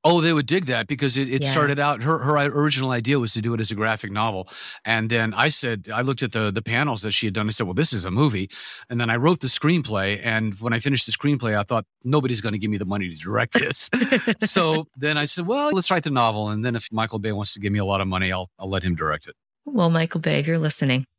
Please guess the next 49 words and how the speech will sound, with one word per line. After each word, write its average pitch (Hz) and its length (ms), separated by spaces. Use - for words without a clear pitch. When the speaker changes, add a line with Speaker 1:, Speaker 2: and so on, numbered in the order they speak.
Speaker 1:
Mm-hmm. 139 680
Speaker 2:
<laughs> - 800
there's 175 160
the 175 60
next 156 240
project. - 600
Speaker 1:
There 110 160
you 98 120
Speaker 2:
So 85 100
Speaker 1:
go. - 40
Speaker 2:
let's - 160
talk 311 200
about 269 260
your 214 140
latest 190 340
project, 135 480
Easter 170 300
Sunday, 131 540
which 151 400
released 156 680
at 156 220
the, - 180
I 180 80
think 208 180
when 185 120
we 160 120
aired 143 140
this, 143 160
it 131 160
would 151 120
have 139 120
released 131 440
probably 131 300
last 120 320
weekend. 127 580
Speaker 1:
Great. 110 340
Speaker 2:
How 214 220
did 240 220
you 247 400
get 214 180
involved? 185 840
Like, 185 240
what 190 140
are 202 60
your 190 140
thoughts 165 400
on 165 160
it? 165 240
And 151 360